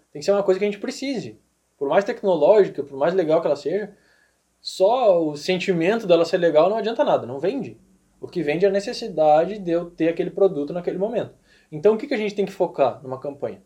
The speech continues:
Não é nos benefícios do produto, mas é nas dores que aquele produto resolve para o nosso cliente.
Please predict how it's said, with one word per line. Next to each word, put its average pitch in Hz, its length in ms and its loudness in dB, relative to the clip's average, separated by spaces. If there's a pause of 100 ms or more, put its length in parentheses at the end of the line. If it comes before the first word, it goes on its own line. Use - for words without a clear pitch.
(100)
Não 139 120 -2
é 151 80 2
nos 190 200 0
benefícios 233 680 2
do 240 100 -14
produto, 269 480 -8 (520)
mas 139 200 0
é 165 100 4
nas 151 260 0
dores 143 280 0
que - 60 -20
aquele 220 160 -6
produto 185 240 -4
resolve 202 500 2
para 302 200 -2
o 277 40 -6
nosso 254 180 -8
cliente. 226 440 -6